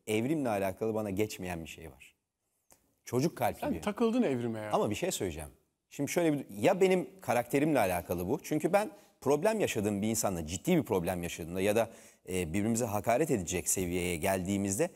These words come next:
Speaker 1: ben o insanla fazla bir şey paylaşmamaya çalışırım, bir duvar çekerim.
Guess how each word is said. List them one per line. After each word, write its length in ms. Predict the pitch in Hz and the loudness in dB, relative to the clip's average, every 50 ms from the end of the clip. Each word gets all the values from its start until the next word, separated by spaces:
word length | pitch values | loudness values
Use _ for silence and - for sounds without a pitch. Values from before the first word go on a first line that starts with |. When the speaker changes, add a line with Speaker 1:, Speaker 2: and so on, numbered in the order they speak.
| - - - | -10 -4 -2
Speaker 1:
ben 100 | 117 139 | 0 0
o 40 | 180 | 2
insanla 340 | 202 175 - 135 107 95 90 | 0 0 0 0 -2 -2 0
fazla 260 | - 120 127 127 139 | 0 2 2 2 0
bir 80 | 113 | 0
şey 140 | - - 92 | -2 -4 -4
paylaşmamaya 640 | - - 101 101 123 147 147 - 127 104 87 78 78 | -2 0 0 2 0 0 -2 -2 -4 -4 -4 -4 -6
çalışırım, 500 | - - 98 95 95 - - 95 85 80 | -6 -4 -2 -2 -2 -4 -4 -6 -4 -4
bir 80 | 95 92 | -4 -2
duvar 240 | 98 92 98 101 95 | 0 2 2 2 2
çekerim. 400 | - - 80 - - 82 82 | 0 -6 -10 -10 -12 -14 -14